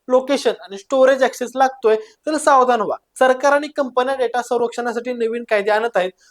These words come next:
पण जर शेवटी सुरक्षिततेची जबाबदारी आपलीच आहे. एकदा का जर तुमचा डेटा डार्क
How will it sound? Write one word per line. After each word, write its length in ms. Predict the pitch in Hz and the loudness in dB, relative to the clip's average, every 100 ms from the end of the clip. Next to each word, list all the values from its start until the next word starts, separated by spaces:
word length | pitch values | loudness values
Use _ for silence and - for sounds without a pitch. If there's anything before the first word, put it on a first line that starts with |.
| _ 262 | _ 2
पण 160 | 269 | 4
जर 140 | 285 294 | 2 0
शेवटी 400 | - 269 262 302 | 0 -2 -2 -6
सुरक्षिततेची 800 | - 269 262 269 - - 254 277 | -2 -2 -2 -6 -12 -12 -8 -2
जबाबदारी 480 | 247 226 196 220 240 | 2 2 2 2 4
आपलीच 380 | 220 208 202 | 0 -4 -8
आहे. 400 | 135 110 _ 254 | -8 -8 _ 2
एकदा 260 | 262 254 302 | 2 4 2
का 160 | 302 285 | 4 4
जर 180 | 269 | 2
तुमचा 320 | 262 254 226 240 | 2 -2 -2 2
डेटा 320 | 220 220 240 | 2 0 0
डार्क 260 | 220 214 | 2 2